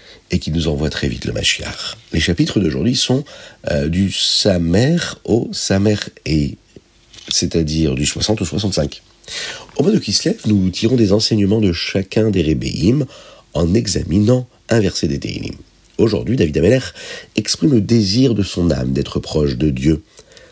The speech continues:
Tzama lecha nafshi. Il le compare à une personne assoiffée d'eau dans un endroit où il n'y en a pas. Le rabbi explique que lorsqu'une personne a une soif extrême et qu'elle n'a pas d'eau,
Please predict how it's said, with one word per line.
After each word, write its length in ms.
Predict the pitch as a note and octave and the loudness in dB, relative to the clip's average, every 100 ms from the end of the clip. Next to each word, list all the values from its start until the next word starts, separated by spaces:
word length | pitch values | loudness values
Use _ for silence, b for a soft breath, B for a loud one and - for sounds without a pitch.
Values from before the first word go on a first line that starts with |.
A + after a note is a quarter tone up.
| B - | B -8
Tzama 540 | - A2 G2+ E2 E2+ | -2 0 2 2 0
lecha 420 | F2 E2+ - C#2 | 0 -4 -2 0
nafshi. 520 | C#2+ C2+ - - - - _ _ _ B B B | 0 0 0 -2 -2 -10 _ _ _ B B B
Il 80 | G#2+ | 2
le 80 | |
compare 420 | B2+ A#2+ A2 C#3 B2 | 4 -2 -2 -2 0
à 40 | |
une 120 | G#2 | 2
personne 380 | G2+ G2+ - G#2 | 0 0 0 -2
assoiffée 720 | - G#2+ - - G2+ - F#2 | -2 -4 -4 -2 -4 -2 -2
d'eau 440 | E2+ C#2 F2 B2+ F#3+ B B B B - | -2 0 2 2 -2 B B B B -4
dans 320 | F2 E2+ - | 0 0 0
un 160 | E2 E2 | -2 0
endroit 560 | G#2 E2+ E2 G2 G2+ - | 0 -2 0 0 -2 0
où 120 | E2 | 2
il 120 | D#2 | 2
n'y 180 | B1 D2 | 0 0
en 140 | E2 | 0
a 120 | B1 | -2
pas. 320 | - - - - _ - - - - B B B B B | -6 -8 -10 -12 _ -20 -20 -20 -20 B B B B B
Le 80 | G2+ | 0
rabbi 200 | A#2+ F3+ | 2 4
explique 480 | - - - C#3+ - | 2 0 -4 -4 0
que 100 | D#3+ | 0
lorsqu'une 380 | - - G#2 F2 | 2 0 -2 -2
personne 320 | F2 - - | -2 -2 0
a 40 | |
une 160 | E2+ D2+ | 0 0
soif 340 | - A2+ G#2+ - | -2 -2 -4 -8
extrême 560 | G2 - - - - - b b b b b _ - | -4 -4 -2 -6 -8 -12 b b b b b _ 0
et 420 | D#2+ D#2 D#2+ - - | 0 2 -2 -4 -4
qu'elle 160 | G2 D#2+ | -2 -2
n'a 100 | - | -2
pas 160 | C2 | -4
d'eau, 340 | - A2+ A2 | -4 0 0